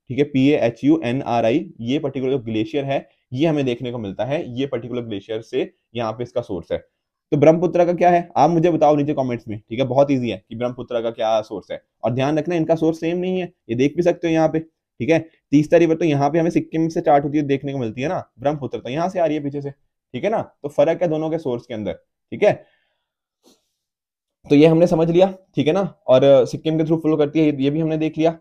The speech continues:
ठीक है? और जो रिवर रंगीत है ना, वो एक्चुअल में इसका सिक्किम के अंदर, अंदर ही ओरिजिनेट होती है और वो तीस्ता की ट्रिब्यूटरी है। तो सेकंड स्टेटमेंट यहाँ पे definitely ट्रू है,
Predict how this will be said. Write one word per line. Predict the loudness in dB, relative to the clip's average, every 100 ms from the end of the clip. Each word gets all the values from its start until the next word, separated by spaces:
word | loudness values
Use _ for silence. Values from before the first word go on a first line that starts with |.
| _
ठीक | -4 0
है? |
और | 2 4
जो | 4
रिवर | 4 4 2
रंगीत | 2 2 2
है | 0
ना, | -6 -8
वो | -2
एक्चुअल | -2 -2 -6
में | -4
इसका | -6 -2 -2 -2 _
सिक्किम | -18 _ -6
के | -4
अंदर, | -4
अंदर | -2 -2 2
ही | 2
ओरिजिनेट | 0 -4 -2
होती | -4 0
है | -2 -2 _ -6
और | -4
वो |
तीस्ता | -2 -4 -4 -6
की | -6
ट्रिब्यूटरी | -6 -4 -4 -2
है। | -2
तो | -4 -4
सेकंड | -6 -4 -8
स्टेटमेंट | -10 -8
यहाँ | -6 -6
पे | -4
definitely | -4 -6 -12 -8 -8
ट्रू | -6
है, | -2